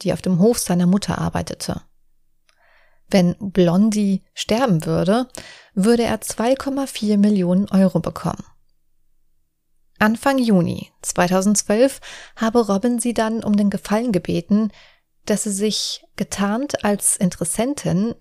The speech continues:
für einen Pferdekauf mit Christine trifft und ihr dabei eine Flüssigkeit ins Sektglas träufelt. Bei der Flüssigkeit handelte es sich um Kaliumchlorid,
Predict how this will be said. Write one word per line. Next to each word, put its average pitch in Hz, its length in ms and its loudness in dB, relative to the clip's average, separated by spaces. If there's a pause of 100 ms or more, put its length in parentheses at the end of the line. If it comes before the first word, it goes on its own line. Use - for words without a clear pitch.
für - 280 -4
einen 180 220 0
Pferdekauf 175 800 -4
mit 196 160 -2
Christine 254 460 -4
trifft - 500 -6 (460)
und 240 480 0
ihr 233 100 0
dabei 196 580 -2
eine 185 200 0
Flüssigkeit - 920 -6
ins 165 260 -2
Sektglas - 880 -6
träufelt. - 720 -10 (1700)
Bei 196 220 4
der 180 160 -2
Flüssigkeit - 880 -4 (140)
handelte 277 380 0
es 262 160 -2
sich - 340 -4
um 208 400 0
Kaliumchlorid, 170 1120 -4